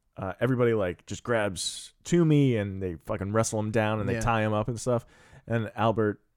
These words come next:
Speaker 1: uh, is not harmed because since this is a past and, and sodas are flat,
Speaker 2: <laughs>
Speaker 1: bullets aren't, don't,
Speaker 2: Yeah.
Speaker 1: don't work very well.
Speaker 2: That's right. They, uh, they kinda just fall to the ground.
Speaker 1: Right.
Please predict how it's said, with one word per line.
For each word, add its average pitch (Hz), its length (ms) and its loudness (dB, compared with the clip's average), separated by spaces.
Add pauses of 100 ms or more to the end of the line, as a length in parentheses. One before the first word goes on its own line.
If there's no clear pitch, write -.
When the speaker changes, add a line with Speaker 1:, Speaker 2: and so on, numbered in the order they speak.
(160)
Speaker 1:
uh, 101 280 -4
is 135 120 -2
not 135 240 0
harmed 107 540 -2
because 104 680 -2 (200)
since 117 240 -6
this 113 160 -4
is 113 140 -4
a 113 40 -10
past 117 440 0
and, 95 320 -6
and 90 260 -6
sodas 110 340 2
are 107 80 -2
flat, 110 460 -2 (180)
Speaker 2:
<laughs> - 220 -12
Speaker 1:
bullets 131 320 4
aren't, 110 260 0 (240)
don't, 107 180 0
Speaker 2:
Yeah. 120 160 0
Speaker 1:
don't 110 180 2
work 98 200 -2
very 87 240 -4
well. 71 160 -6
Speaker 2:
That's 120 220 -8
right. 101 200 -10
They, 107 340 -8
uh, 107 340 -8
they 117 100 -10
kinda 123 280 -10
just 113 160 -10
fall 113 260 -6
to 113 100 -6
the 107 80 -8
ground. 104 420 -6
Speaker 1:
Right. 113 260 6